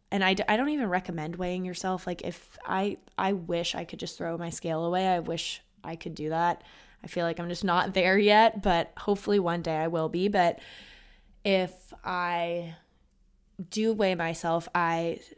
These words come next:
I tell myself I'm gonna weigh myself the first thing in the morning when I wake up. And if I don't do it then, then I'm just not gonna do it. And it, it kinda takes the pressure off. Like,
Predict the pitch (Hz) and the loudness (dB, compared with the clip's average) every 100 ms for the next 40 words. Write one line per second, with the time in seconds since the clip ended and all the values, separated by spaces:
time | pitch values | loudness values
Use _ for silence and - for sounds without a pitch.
0 | _ 170 170 165 - 175 165 170 190 185 | _ -10 -8 -8 -6 -4 -4 -4 -4 -4
1 | 180 175 170 170 175 170 165 - - 185 | -4 -4 -4 -4 -4 -6 -6 -8 -4 -2
2 | 185 - 220 202 208 - _ _ _ - | -2 -2 -2 0 -4 -6 _ _ _ -4
3 | 190 208 185 175 175 175 170 170 170 160 | -2 0 0 0 -2 -2 -2 -2 -2 0
4 | 170 - - 180 165 165 160 170 165 165 | -2 -4 -8 -6 -4 -6 -6 -4 -4 -4
5 | 170 - 165 175 170 156 180 226 285 - | -4 -4 -2 -2 -2 0 0 0 -4 -12
6 | _ 175 160 156 165 - 143 139 170 160 | _ -6 -4 -4 -6 -6 -6 -6 -8 -6
7 | 156 123 - 170 170 - - 190 - 208 | -4 -4 -4 -6 -8 -8 -8 -8 -8 -6
8 | 208 208 190 - - 180 - - 156 - | -4 -4 -6 -8 -6 -6 -4 0 0 0
9 | - 165 185 | -4 -8 -8